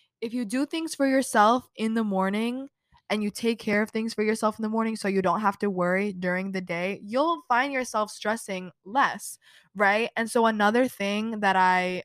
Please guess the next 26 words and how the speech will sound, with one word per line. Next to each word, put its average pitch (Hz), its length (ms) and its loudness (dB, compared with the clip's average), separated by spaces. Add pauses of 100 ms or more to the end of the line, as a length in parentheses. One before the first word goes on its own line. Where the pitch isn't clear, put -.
(140)
honestly 320 480 2
heard 214 260 0
someone 208 300 -6
say 190 180 -4
on 190 200 -4
TikTok 185 520 -2 (100)
is, 185 520 -6 (580)
obviously, 320 420 6
when 294 120 0
people 254 240 4
wake 214 180 2
up 202 100 0
in 208 60 -4
the 208 60 -2
morning, 208 340 0
they 190 80 0
have 185 220 -4
school, 240 260 2
they 214 80 0
have 190 200 0
work, 208 280 4
they 185 100 -4
have 185 200 -4
things 208 260 -8
to 220 100 -4
do, 190 400 4